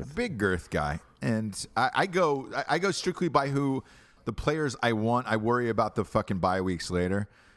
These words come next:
Speaker 2: Um,
Speaker 1: Yeah,
Speaker 2: just
Speaker 1: yeah.
Speaker 2: because, y-, you know, you can always find a bunch of fillers on the waiver wire,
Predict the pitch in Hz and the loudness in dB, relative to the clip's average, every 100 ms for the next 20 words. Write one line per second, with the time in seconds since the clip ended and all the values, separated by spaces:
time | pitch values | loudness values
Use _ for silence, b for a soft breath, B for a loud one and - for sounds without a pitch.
0 | b - 92 90 95 - - 73 165 - | b -2 0 0 -2 0 0 0 0 2
1 | 151 127 - - 160 - 151 110 123 160 | 0 0 -6 -8 -12 -6 -2 0 -2 -2
2 | 160 131 123 127 - - 107 104 85 101 | -4 0 0 0 -2 -2 0 0 0 -2
3 | 98 90 - 90 92 92 92 82 78 82 | -2 -4 -2 0 2 0 0 0 -2 0
4 | 87 90 92 92 | 0 2 0 0